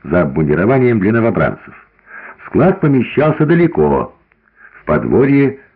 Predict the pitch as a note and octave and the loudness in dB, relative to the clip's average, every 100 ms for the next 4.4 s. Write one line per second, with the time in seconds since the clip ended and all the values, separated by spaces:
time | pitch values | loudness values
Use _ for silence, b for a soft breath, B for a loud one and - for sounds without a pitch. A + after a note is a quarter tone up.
0 | _ - B1+ F#2+ A#2 - C3+ - - A#1 | _ -8 -2 0 0 0 -2 -4 -6 -6
1 | G1+ - _ _ _ _ B B - G2+ | -6 -10 _ _ _ _ B B -2 0
2 | G#2+ - G2+ F#2+ F#2 - F#2+ - D2+ C2+ | 0 0 0 0 0 -2 -4 -2 -2 -2
3 | D2+ D2 - C2+ - - - E2 A#2 F3+ | -2 -6 -4 -6 -6 -10 -6 -4 0 2
4 | D#3 B1 - G#1+ | 2 -2 -6 -10